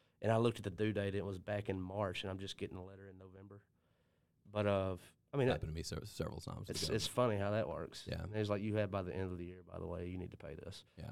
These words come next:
Speaker 1: Which, I mean, a hundred fifty-four, it's not a whole lot of money, but it's a
Speaker 2: That's
Speaker 1: hundred, it's taxes, dude. And I don't
Speaker 2: Yeah.
Speaker 1: want, who wants to pay taxes?
Speaker 2: Money that, money that you didn't have to spend,
Speaker 1: Yeah.
Speaker 2: though. It's
Speaker 1: Yeah.
Speaker 2: a hundred fifty-four dollars you didn't have to spend.
Speaker 1: Yeah.
Speaker 2: Um,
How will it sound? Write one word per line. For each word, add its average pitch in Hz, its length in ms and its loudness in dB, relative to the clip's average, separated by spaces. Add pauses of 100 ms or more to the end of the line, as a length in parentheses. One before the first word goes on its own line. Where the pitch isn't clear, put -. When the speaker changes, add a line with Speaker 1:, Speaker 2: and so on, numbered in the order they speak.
(120)
Speaker 1:
Which, 113 160 -4
I 120 40 6
mean, 110 140 6
a 98 40 4
hundred 110 200 4
fifty-four, 87 420 -6
it's - 140 -20
not 110 100 4
a 95 40 2
whole 98 160 2
lot 92 120 0
of 90 60 -4
money, 104 240 2
but - 160 -8 (680)
it's 98 120 -10
a 107 40 -2
Speaker 2:
That's 101 140 6
Speaker 1:
hundred, 101 180 -2 (100)
it's - 180 -4
taxes, 113 460 4
dude. 104 220 0
And - 20 4
I 104 80 6
don't 107 140 10
Speaker 2:
Yeah. 110 80 8
Speaker 1:
want, 104 100 4 (680)
who 123 100 4
wants 113 200 4
to 107 60 -6
pay 104 180 2
taxes? 110 120 8
Speaker 2:
Money 113 280 10
that, 101 280 10
money 113 380 10
that 98 100 4
you 107 540 6 (640)
didn't 131 280 12
have 107 240 6
to 104 100 2
spend, 156 420 10
Speaker 1:
Yeah. 185 200 12
Speaker 2:
though. - 100 8 (200)
It's - 100 0
Speaker 1:
Yeah. 120 60 8
Speaker 2:
a - 60 10
hundred 131 220 10
fifty-four 120 320 6
dollars 139 420 10
you 127 140 2
didn't 107 440 4
have 120 300 2
to 101 80 -2
spend. 113 480 4
Speaker 1:
Yeah. 98 240 0 (160)
Speaker 2:
Um, 90 560 2